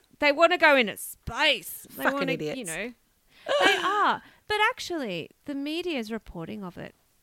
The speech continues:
Speaker 1: has been fucking insane. You know, they, like, especially when Richard Branson went up, the, the media was like, "This is absolutely, you know, a fantastic milestone." And,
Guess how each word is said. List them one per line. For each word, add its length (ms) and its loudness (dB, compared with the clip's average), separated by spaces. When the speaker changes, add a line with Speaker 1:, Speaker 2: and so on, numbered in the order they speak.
Speaker 1:
has 260 -8
been 500 -6
fucking 600 -12
insane. 840 -8
You 100 -4
know, 200 -2
they, 600 -6
like, 180 -6
especially 400 -10
when 160 -8
Richard 280 -12
Branson 580 -10
went 200 -8
up, 260 -14
the, 320 -6
the 140 -8
media 400 -6
was 180 -12
like, 200 -10
"This 200 -2
is 100 -4
absolutely, 600 -2
you 140 -6
know, 120 -2
a 60 -4
fantastic 640 -10
milestone." 800 -2
And, 260 -4